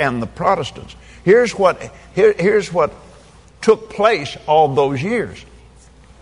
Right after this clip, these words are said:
When that church split took place, and that spirit of division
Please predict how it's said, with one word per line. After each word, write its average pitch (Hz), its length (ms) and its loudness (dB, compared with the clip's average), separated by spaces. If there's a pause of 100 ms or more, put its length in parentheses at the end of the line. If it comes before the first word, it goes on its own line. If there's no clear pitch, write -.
(880)
When 139 200 -2
that 233 240 0
church 226 300 2
split 185 400 -2
took - 220 -4
place, - 440 -16 (1900)
and 147 180 0
that 214 180 2
spirit 220 560 4
of 175 180 0
division 104 800 -6